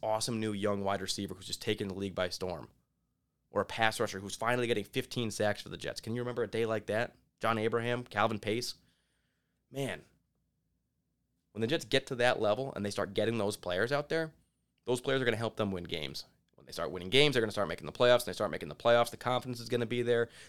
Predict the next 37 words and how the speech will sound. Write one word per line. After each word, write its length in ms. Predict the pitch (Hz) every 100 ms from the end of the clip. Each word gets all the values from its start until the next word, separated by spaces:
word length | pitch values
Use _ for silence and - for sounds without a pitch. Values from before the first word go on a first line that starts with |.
| -
They're 100 | 92
gonna 120 | 92
start 220 | 98 -
feeling 240 | 117 110
like 100 | 104
they 80 | 95
deserve 320 | 90 87 117 110
to 80 |
be 140 | 113 117
there. 160 | 113
They're 100 | 104
gonna 120 | 95 92
know 160 | 101
what 100 | 101
it 60 | -
feels 260 | 110 107
like 160 | 107 107
and 100 | 92
looks 280 | 98 113 -
like 160 | 107
to 100 | -
win. 360 | 78 107 127 127 123 - _ _ _ -
They're 80 | 104
gonna 60 |
be 40 | 104
able 140 | 98
to 60 | 92
replicate 500 | 110 120 120 127 123
it. 100 | -
They'll 100 | 90
know 120 | 95
what 120 | 92
good 140 | 92
training 260 | - 127 131
camps 280 | 135 123 -
look 160 | 131
like. 240 | 131 127